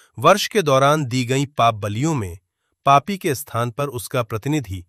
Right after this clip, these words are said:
स्वीकार कर लिया जाता था, लेकिन बलि के पशु का लहू पाप के लिए संपूर्ण प्रायश्चित नहीं करता था। वो केवल एक साधन प्रदान करता था,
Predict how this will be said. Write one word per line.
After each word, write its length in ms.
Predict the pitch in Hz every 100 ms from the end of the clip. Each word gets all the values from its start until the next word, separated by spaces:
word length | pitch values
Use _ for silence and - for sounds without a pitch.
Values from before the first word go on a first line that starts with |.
| _ _
स्वीकार 500 | - - 131 120 120
कर 160 | 120 104
लिया 220 | 98 98
जाता 340 | 95 92 98 95
था, 340 | - 82 _ _ _ _ _ _ _ _ -
लेकिन 300 | 160 185 214
बलि 300 | 135 147 202
के 120 | 202
पशु 360 | 190 143 - 180
का 140 | 156
लहू 300 | 123 107 139
पाप 360 | 139 - 120 139
के 160 | - 113
लिए 320 | 101 110 127 _ _ -
संपूर्ण 560 | - 139 120 170 196
प्रायश्चित 580 | - 110 98 - 143 139
नहीं 220 | 104 147
करता 340 | 147 92 98 90
था। 360 | - 82 - _ _ _ _ _ _ _
वो 160 | 120 185
केवल 380 | - 175 175 180
एक 120 | 175
साधन 460 | - 117 110 127 170
प्रदान 300 | 113 107 104
करता 340 | 98 92 98
था, 320 | - 85 -